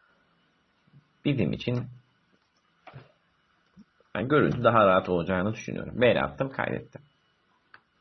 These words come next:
Altına geldi. Bunda zaten aynen bu şekildeydi. Tamam. Şimdi stil vermem-, vermeye devam ediyorum. Diyorum ki öncelikle şu child home'u kullanmıştım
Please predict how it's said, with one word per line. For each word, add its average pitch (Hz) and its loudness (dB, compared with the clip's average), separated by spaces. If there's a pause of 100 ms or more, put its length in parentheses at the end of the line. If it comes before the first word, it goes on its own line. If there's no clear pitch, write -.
(140)
Altına 85 0
geldi. 65 -4 (840)
Bunda 104 2
zaten 117 -2
aynen - -2
bu 95 -6
şekildeydi. - -12 (1120)
Tamam. - 0 (380)
Şimdi 120 2 (1400)
stil 147 -4
vermem-, 104 2
vermeye 120 4 (260)
devam 139 6
ediyorum. 98 2 (880)
Diyorum 180 6
ki - -4 (2000)
öncelikle 127 4
şu 147 -2
child 156 2
home'u 131 0
kullanmıştım 117 0